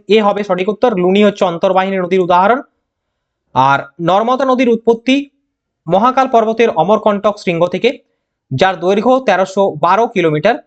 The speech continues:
এটি বিন্ধ্য পর্বত ও সাতপুরা পর্বতের মধ্য দিয়ে, অর্থাৎ গ্রস্ত উপত্যকার মধ্য দিয়ে প্রবাহিত হয়েছে। পরবর্তী প্রশ্নে আমরা যাব, ওয়াইল্ড অ্যাস বা বন্য গাধা এর জন্য সংরক্ষিত অভয়ারণ্য রয়েছে,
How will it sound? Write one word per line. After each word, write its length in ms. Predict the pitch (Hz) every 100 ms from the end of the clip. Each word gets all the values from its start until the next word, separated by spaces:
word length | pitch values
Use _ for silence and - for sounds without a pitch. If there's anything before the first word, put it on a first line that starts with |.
| _ _ _
এটি 240 | 170 190 175
বিন্ধ্য 420 | 175 208 214 254
পর্বত 340 | 247 240 233
ও 100 | 208
সাতপুরা 380 | 190 165 - 170
পর্বতের 400 | 175 165 160 160
মধ্য 280 | 160 151 160
দিয়ে, 280 | 160 160 160 _ -
অর্থাৎ 240 | 139 160 143
গ্রস্ত 260 | 185 185 233
উপত্যকার 420 | 196 180 156 156
মধ্য 240 | 147 139
দিয়ে 300 | 135 143 139 - _ _
প্রবাহিত 360 | 165 160 151 147
হয়েছে। 420 | 135 147 - - - _ _ _ _ _ _ _ _ _ _ _
পরবর্তী 480 | 190 226 254 269 285
প্রশ্নে 340 | 269 226 226 214
আমরা 180 | 180
যাব, 180 | 170 165
ওয়াইল্ড 1600 | 262 - _ _ _ _ _ _ _ _ _ 151 143 208 262 294 220 - _ _ _ _ _ _
অ্যাস 400 | 175 190 - - 165
বা 160 | 151
বন্য 440 | 143 175 208 233 170
গাধা 320 | 143 143 - - _ _ -
এর 140 | 196
জন্য 300 | 208 226 233
সংরক্ষিত 560 | 233 175 160 160 165 156
অভয়ারণ্য 760 | 175 180 151 156 175 170 156 147
রয়েছে, 420 | 123 127 262